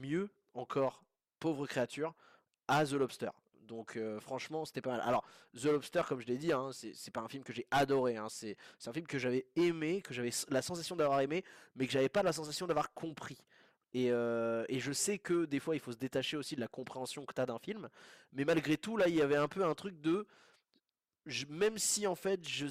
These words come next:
je, je, il, il est possible que je n'ai pas compris,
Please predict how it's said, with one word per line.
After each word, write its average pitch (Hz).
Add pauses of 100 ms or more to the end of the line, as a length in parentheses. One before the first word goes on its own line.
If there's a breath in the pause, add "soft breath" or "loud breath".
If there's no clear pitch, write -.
(120)
je, 135 (540)
je, 135
il, 143 (100)
il 151
est 349
possible 180
que 156
je 139
n'ai 151
pas -
compris, 175